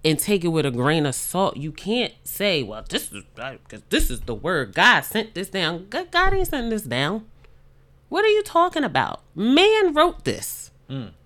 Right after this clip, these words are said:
Speaker 1: Now, you can say that they might have used the God in them to do it, but they wrote it.
Speaker 2: Where God at?
Speaker 1: He's in you.
Speaker 2: All right, because a lot of Christians, they think he gone somewhere.
Speaker 1: Yeah, there's no sky daddy.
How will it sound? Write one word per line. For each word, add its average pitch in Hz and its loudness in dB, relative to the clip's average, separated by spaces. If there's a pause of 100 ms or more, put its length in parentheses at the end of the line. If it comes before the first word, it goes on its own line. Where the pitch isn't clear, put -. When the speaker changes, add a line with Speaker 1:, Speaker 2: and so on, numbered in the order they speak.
(2750)
Speaker 1:
Now, 262 8 (160)
you 285 2
can 254 -2
say 214 4
that 185 -2
they 180 4
might 160 4
have 151 -2
used 156 -6
the 139 -2
God 143 6
in 127 0
them 160 0
to 330 -6
do 165 -2
it, 185 -6
but 220 -4
they 294 2
wrote 311 0
it. - -8 (880)
Speaker 2:
Where 165 -12
God 170 -12
at? 87 -16 (600)
Speaker 1:
He's 339 6
in 339 6
you. 104 2 (300)
Speaker 2:
All 110 -16 (160)
right, 87 -20
because 107 -14
a 113 -12
lot 147 -8
of 147 -12
Christians, 165 -12
they 127 -8
think 135 -12
he 120 -12
gone 123 -12
somewhere. 98 -12
Speaker 1:
Yeah, 311 6
there's 311 4
no 349 6
sky 277 4
daddy. 196 0